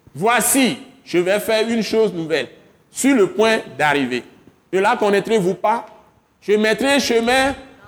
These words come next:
dans le désert et des fleuves dans la solitude. Ça, Dieu va te donner le Saint-Esprit. Il va venir mourir pour tes péchés. Il va te laver par le sang de Jésus.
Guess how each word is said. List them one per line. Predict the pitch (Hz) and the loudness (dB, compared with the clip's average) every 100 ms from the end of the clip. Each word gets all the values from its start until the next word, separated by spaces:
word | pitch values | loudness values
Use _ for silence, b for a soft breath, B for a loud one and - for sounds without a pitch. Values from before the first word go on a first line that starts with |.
| - - | -20 -6
dans | 170 214 | -2 2
le | 202 | 2
désert | 165 160 147 131 - - - - | 2 0 0 0 -4 -16 -20 -4
et | 269 | -2
des | 240 220 | 0 0
fleuves | - 277 277 269 262 226 | 0 2 0 0 -2 0
dans | 220 247 | 0 2
la | 233 226 233 226 - - - - | 2 2 2 0 -6 -16 -20 -14
solitude. | - 143 135 - 127 | -6 -6 -6 -12 -12
Ça, | - 170 | -2 -2
Dieu | 147 196 | 2 2
va | 185 | 2
te | 185 | 2
donner | 185 156 160 | 2 2 0
le | 151 | -2
Saint-Esprit. | 131 151 156 120 - - - _ _ - | -4 -6 -8 -10 -12 -20 -20 _ _ -6
Il | |
va | 185 165 175 - - - _ _ _ _ _ | 0 2 2 -4 -20 -20 _ _ _ _ _
venir | 160 170 190 | -4 -2 -2
mourir | 180 156 160 180 | 0 2 2 0
pour | 175 175 | -6 -4
tes | 175 | -2
péchés. | 175 131 - 151 | -2 -8 -10 -12
Il | |
va | - 165 | -6 -2
te | 214 | 2
laver | 196 160 156 170 | 4 4 2 0
par | 170 156 | 0 -4
le | 143 | -4
sang | 123 165 165 | -6 -8 -8
de | |
Jésus. | 135 127 123 | -10 -14 -20